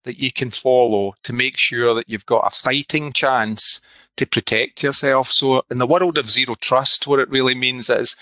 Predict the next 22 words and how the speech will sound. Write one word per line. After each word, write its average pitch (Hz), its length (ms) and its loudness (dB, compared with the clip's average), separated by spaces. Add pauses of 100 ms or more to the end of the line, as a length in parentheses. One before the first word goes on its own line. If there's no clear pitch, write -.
(600)
being 135 140 0
able 156 240 0
to - 80 -2
kind 160 260 -2
of, 127 160 -2
um, 113 340 -2 (220)
get - 160 0
a 131 60 -2
good 156 200 0
handle 160 720 0 (160)
on 123 520 2 (340)
the 117 140 0
end 117 280 -6
users 113 380 0
themselves, 143 560 -2
the - 160 -4
identity 113 720 -2
of 101 160 -6
the 101 80 -20
people, 120 540 -2 (600)
the 127 100 2
devices 147 960 -2